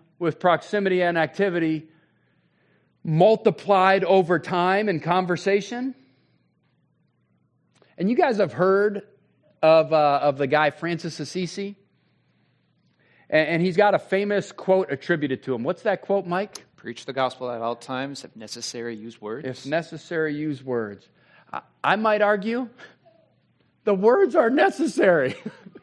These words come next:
Speaker 1: <laughs> Conversation is critical.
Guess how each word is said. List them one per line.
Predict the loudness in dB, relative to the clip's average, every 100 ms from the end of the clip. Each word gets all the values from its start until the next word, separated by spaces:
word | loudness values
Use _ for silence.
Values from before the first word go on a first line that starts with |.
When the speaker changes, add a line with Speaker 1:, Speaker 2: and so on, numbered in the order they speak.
| _ -20 -20
Speaker 1:
<laughs> | _ _ _ _ _ _ _ _
Conversation | 2 2 6 4 4 2 2 0 0
is | 0 -2
critical. | 0 0 -2 -8 -16